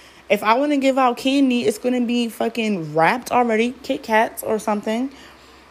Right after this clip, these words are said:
So this is something they should have been doing all along, but basically because of that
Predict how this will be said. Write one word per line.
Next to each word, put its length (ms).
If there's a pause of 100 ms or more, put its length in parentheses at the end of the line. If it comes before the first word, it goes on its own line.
(140)
So 720
this 240
is 60
something 220
they 100
should 160
have 80
been 140
doing 160
all 220
along, 460
but 300
basically 680 (880)
because 800 (360)
of 200
that 300